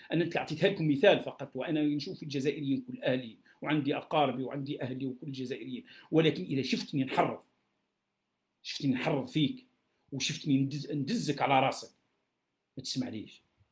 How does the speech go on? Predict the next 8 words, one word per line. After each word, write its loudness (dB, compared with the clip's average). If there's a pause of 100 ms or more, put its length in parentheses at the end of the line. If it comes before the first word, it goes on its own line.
(180)
والله 2
إذا -2
سمعت -4
لي -2
ما 6
فيك -4
رائحة 6
الرجولة. -6